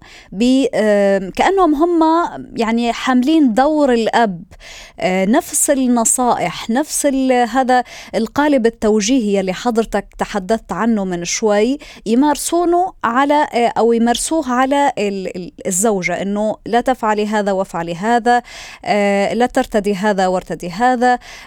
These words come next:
آم، يعني هذا، هذا الدور قد يكون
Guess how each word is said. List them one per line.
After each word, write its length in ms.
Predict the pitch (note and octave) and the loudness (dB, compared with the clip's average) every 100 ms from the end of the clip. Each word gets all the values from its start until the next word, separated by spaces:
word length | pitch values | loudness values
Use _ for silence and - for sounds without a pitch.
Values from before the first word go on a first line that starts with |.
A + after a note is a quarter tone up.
| - | -6
آم، 680 | F#3+ G3+ G3+ G3+ G3 G3 - | -2 0 2 0 -2 -6 -2
يعني 520 | A#3 A#3 A#3 D#2+ - - _ _ _ - - | 0 2 0 -4 -12 -20 _ _ _ -10 -2
هذا، 380 | A3+ D#4+ D#4 F3+ D3 - G3 A#3 | 0 2 2 0 -4 -8 -4 0
هذا 140 | C#4 | 0
الدور 320 | B3+ A#3+ D#4+ D4+ | 0 0 0 0
قد 160 | C4+ A#3 | -2 0
يكون 540 | B3+ - D4 C#4+ C4 | 0 0 0 2 -2